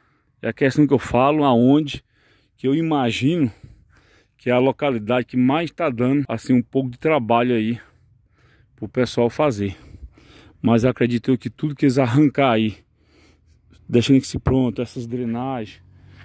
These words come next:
que já tem umas lá na frente lá que está fazendo também, tiver tudo pronto aí,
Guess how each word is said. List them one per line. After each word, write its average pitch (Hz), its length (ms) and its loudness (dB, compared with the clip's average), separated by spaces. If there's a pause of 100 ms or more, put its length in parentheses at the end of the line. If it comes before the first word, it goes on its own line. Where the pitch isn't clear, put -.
(120)
que - 60 -20
já 120 100 -2
tem 123 160 -2
umas 123 160 4
lá 131 100 0
na 131 140 0
frente 120 340 -4
lá 117 100 0
que 113 60 -10
está 117 180 -8
fazendo 113 440 -2
também, 113 320 -4
tiver 110 200 -4
tudo 139 200 -12
pronto 123 360 0
aí, 120 240 2